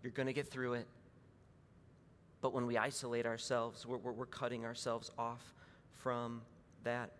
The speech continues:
God never asks us to fully understand the plan. He never asks us to have everything figured out on our own. He asks us to be faithful to him and walk in obedience and trust that the Good Shepherd will make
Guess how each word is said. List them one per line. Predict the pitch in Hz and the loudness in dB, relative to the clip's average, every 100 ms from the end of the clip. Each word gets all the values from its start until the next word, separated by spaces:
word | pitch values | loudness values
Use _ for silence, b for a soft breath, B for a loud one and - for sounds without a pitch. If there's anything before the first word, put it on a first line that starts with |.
| - - | -20 -2
God | - 127 | 6 8
never | 139 139 139 | 8 4 6
asks | 123 127 147 | 4 4 -2
us | - | -2
to | 135 | -2
fully | 127 127 - | 0 0 0
understand | 123 120 - 117 123 | 0 -2 0 0 0
the | |
plan. | - 143 139 | 0 0 0
He | 131 | 2
never | 127 123 - | 2 4 4
asks | 117 113 - | 2 0 -2
us | 131 | 0
to | 131 | 4
have | 120 | 4
everything | - 127 131 127 | 2 0 -2 -4
figured | - 127 117 | -2 -2 2
out | 117 120 | 4 4
on | - 120 | 2 0
our | 110 - | 0 0
own. | 123 120 110 B B B | 0 0 -4 B B B
He | 139 139 - | -4 -2 2
asks | 123 127 - - | 2 2 -4 0
us | 156 - | 0 0
to | |
be | 131 123 | -4 -4
faithful | - - 135 147 151 135 | -6 -2 0 0 -2 0
to | 185 | 0
him | 131 113 113 - B B B - | 0 -2 -4 -12 B B B 2
and | 139 113 | 2 2
walk | 117 123 127 - | 4 4 2 0
in | 135 | 2
obedience | 123 107 127 139 120 110 110 - | 2 0 -2 -4 -2 -4 -4 -2
and | 127 | -2
trust | - - 135 131 | -2 0 0 0
that | 127 | -4
the | 131 | -4
Good | 120 123 | -2 -2
Shepherd | - 143 139 117 117 B B B | 2 0 2 -2 -4 B B B
will | 131 | 0
make | 123 113 113 - | 2 2 0 2